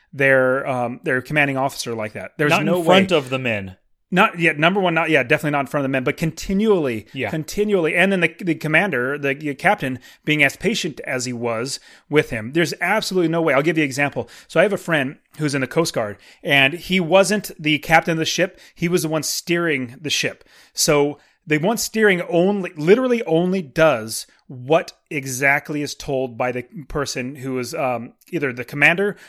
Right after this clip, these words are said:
Speaker 1: or whoever the X O is, or whoever's telling them what to do. Like if it's, you know, turn,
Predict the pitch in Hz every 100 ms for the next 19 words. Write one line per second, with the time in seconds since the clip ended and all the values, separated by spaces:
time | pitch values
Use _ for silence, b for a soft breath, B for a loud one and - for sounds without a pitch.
0 | B 151 135 151 156 156 143 - 147 160
1 | 175 147 123 147 185 156 - - - 175
2 | 175 160 143 135 131 160 135 139 123 123
3 | 135 131 - B B B 139 127 - 156
4 | 151 143 147